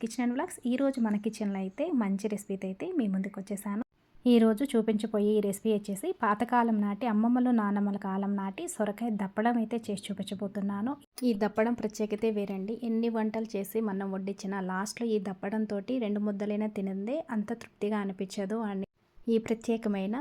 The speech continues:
సొరకాయ దప్పడాన్ని ఈరోజు మన కిచెన్లో అయితే చేసి చూపించబోతున్నాను. వీడియోని ఎక్కడా స్కిప్ చేయకుండా చూసేసేయండి. ఈ దప్పడం కోసం ముందుగా సొరకాయని తీసుకోవాలి. ఇక్కడ ఈ సొరకాయని పెట్టి సొరకాయ అంటారు,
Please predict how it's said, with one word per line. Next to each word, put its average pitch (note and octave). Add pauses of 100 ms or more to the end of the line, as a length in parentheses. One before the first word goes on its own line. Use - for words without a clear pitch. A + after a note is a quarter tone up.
(120)
సొరకాయ G3+ (100)
దప్పడాన్ని F#3+ (200)
ఈరోజు A3 (140)
మన G3 (100)
కిచెన్లో G3+
అయితే A#3+ (120)
చేసి G3
చూపించబోతున్నాను. F#3 (380)
వీడియోని G#3 (100)
ఎక్కడా G#3+ (100)
స్కిప్ A#3
చేయకుండా G3+ (120)
చూసేసేయండి. F#3+ (720)
ఈ -
దప్పడం G3
కోసం G3
ముందుగా G#3+ (100)
సొరకాయని G#3
తీసుకోవాలి. F#3+ (140)
ఇక్కడ A#3 (180)
ఈ - (240)
సొరకాయని G#3
పెట్టి G3+
సొరకాయ F#3+
అంటారు, F#3